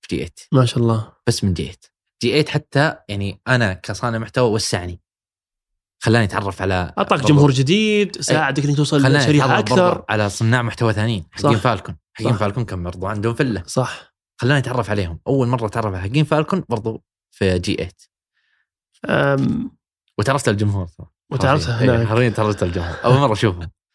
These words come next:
Speaker 2: <laughs>
Speaker 1: أنا بالنسبة لي أول مرة أشوفهم، بس العيال تقابلوهم برش قبل.
Speaker 2: أوكي. إيش كانت مشاكلكم أو مو مشاكل، تحدياتكم في ال-، في الفيلا؟
Speaker 1: الالتزام.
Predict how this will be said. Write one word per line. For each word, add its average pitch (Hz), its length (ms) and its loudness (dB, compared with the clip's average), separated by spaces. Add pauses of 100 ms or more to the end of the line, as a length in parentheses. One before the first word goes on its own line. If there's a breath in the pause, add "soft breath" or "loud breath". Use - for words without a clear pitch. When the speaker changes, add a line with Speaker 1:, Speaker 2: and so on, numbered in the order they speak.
(100)
Speaker 2:
<laughs> - 360 -6
Speaker 1:
أنا 113 120 4
بالنسبة 117 320 0
لي 143 180 2
أول 123 160 4
مرة 104 160 0
أشوفهم، 90 280 -4
بس 98 140 -8
العيال 113 340 0
تقابلوهم 107 360 2
برش 98 300 -4
قبل. - 240 -12 (440)
Speaker 2:
أوكي. 117 680 -2 (280)
إيش 214 140 2
كانت 202 260 2
مشاكلكم 170 720 2
أو 254 120 2
مو 269 220 6
مشاكل، 156 280 2
تحدياتكم 208 680 0
في 165 100 0
ال-، 139 720 -6
في 131 60 -4
الفيلا؟ 127 500 -6 (1120)
Speaker 1:
الالتزام. 131 920 0